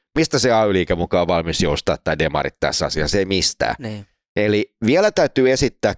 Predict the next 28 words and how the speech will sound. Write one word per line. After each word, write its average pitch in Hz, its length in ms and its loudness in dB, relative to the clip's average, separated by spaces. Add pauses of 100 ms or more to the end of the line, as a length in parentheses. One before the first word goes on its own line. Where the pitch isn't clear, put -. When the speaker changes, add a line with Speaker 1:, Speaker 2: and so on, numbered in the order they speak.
Speaker 1:
kovaa 104 380 2
ja 98 120 2
nostaa 107 400 0 (100)
painetta 101 600 0 (140)
ja 107 160 2 (160)
sitten 113 340 0
vasta 95 280 -2
päästään 90 460 -4
neuvottelupöytään, 73 1080 -2
koska - 380 -6 (460)
ei 127 160 2
voi 101 140 2
al-, 98 140 2
sä 143 140 0
et 120 100 -4
voi 113 140 4
aloittaa 120 380 0
neuvottelemaan 92 640 0
liian 185 300 2
aikaisin, 165 440 0 (300)
sä 165 80 2
et 147 80 -2
voi 143 100 2
aloittaa 151 280 0
myöskään 143 400 -2
neuvottelemaan 87 640 0
liian 76 260 0
myöhään. 78 420 -4